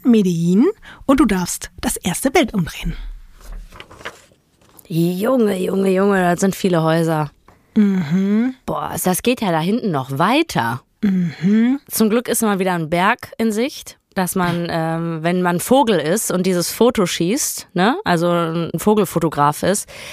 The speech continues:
Speaker 2: dass man zumindest auch noch mal ein bisschen Natur im Blick hat.
Speaker 1: Mhm.
Speaker 2: Und, äh, ansonsten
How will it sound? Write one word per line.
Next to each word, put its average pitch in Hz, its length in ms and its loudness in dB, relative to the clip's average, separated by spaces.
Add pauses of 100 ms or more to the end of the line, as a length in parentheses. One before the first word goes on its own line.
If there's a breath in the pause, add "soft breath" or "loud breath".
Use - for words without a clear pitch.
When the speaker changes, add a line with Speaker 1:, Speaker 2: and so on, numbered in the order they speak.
(140 loud breath)
Speaker 2:
dass 190 160 -2
man 190 140 2
zumindest 220 500 0
auch 190 140 0
noch 196 100 -2
mal 175 180 2
ein 180 100 -2
bisschen 190 260 0
Natur 175 640 0
im 160 140 -2
Blick 151 260 -4
hat. 175 280 -2 (560 soft breath)
Speaker 1:
Mhm. 190 160 4
Speaker 2:
Und, 175 500 2
äh, 151 520 -2 (140)
ansonsten 156 840 0